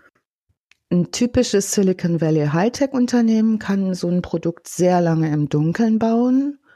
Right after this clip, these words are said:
und verkaufen, vorausgesetzt es funktioniert und der Preis stimmt. Für den Hinterkopf, wir haben es hier mit Biotech zu tun, mit Medizin,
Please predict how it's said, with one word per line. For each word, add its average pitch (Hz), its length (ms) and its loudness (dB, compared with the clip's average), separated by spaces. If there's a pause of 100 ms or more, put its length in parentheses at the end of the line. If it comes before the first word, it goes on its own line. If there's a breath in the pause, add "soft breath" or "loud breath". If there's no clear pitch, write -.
und 214 160 0
verkaufen, 226 680 0
vorausgesetzt 190 840 -2
es - 120 -10
funktioniert 175 640 0
und 175 100 0
der 165 100 0
Preis - 380 -6
stimmt. - 500 -12 (1300)
Für 170 160 0
den 160 160 4
Hinterkopf, 220 720 0 (260 loud breath)
wir 165 140 2
haben 170 260 2
es 156 200 -2
hier 147 320 0
mit 139 340 -4
Biotech 190 680 0
zu - 180 -12
tun, 127 540 -10 (840)
mit - 180 -8
Medizin, 190 960 2